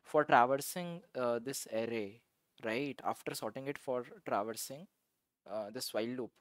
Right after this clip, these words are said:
it will be traversing in, uh, a linear time, so big O of n. So the total time complexity, so this is big O of n.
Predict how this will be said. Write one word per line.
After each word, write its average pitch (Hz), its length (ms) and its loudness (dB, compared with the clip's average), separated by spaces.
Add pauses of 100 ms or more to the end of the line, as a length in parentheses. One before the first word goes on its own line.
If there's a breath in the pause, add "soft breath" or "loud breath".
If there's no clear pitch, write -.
(460 soft breath)
it 135 120 -4
will 165 380 2 (180)
be 151 80 -2
traversing 147 640 2
in, 135 320 -8
uh, 113 300 -2 (520 loud breath)
a 135 60 2
linear 131 300 2
time, 87 240 -6
so - 180 -6
big 127 180 -2
O 120 100 4
of - 160 -4
n. 90 160 -14 (240 soft breath)
So - 100 -6
the 165 80 4
total 165 300 0
time 180 200 2
complexity, 143 800 -4 (1400)
so - 160 -8
this 120 220 -6
is 147 340 -10 (220)
big 117 180 -2
O 110 240 -2
of 202 60 -10 (500)
n. 196 220 -8